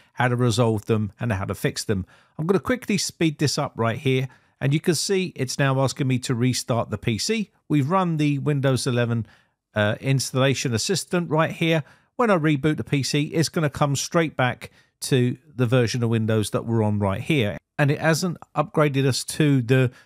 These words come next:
newer version. And the reason for that is because, like I said, we have a policy in place here. But it could be that you have either a corrupt operating system or you don't have enough space on your drive. And we're gonna go through all of these in this video,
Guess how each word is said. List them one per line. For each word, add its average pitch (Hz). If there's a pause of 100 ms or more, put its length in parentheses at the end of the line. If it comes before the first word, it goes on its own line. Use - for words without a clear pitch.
(100)
newer 220
version. 120
And 123
the 180
reason 185
for 139
that 135
is 120
because, -
like 107
I 113
said, 101 (480)
we 143
have 120
a -
policy 139
in 110
place 107
here. 95 (220)
But 175
it -
could 247
be 165
that 160
you 151
have 139
either 123
a 107
corrupt 131
operating 143
system 135 (320)
or 113
you 113
don't 104
have 101
enough 104
space - (200)
on 147
your 143
drive. 139
And 147
we're 240
gonna 233
go 175
through 170
all 170
of 139
these 139
in 139
this 127
video, 110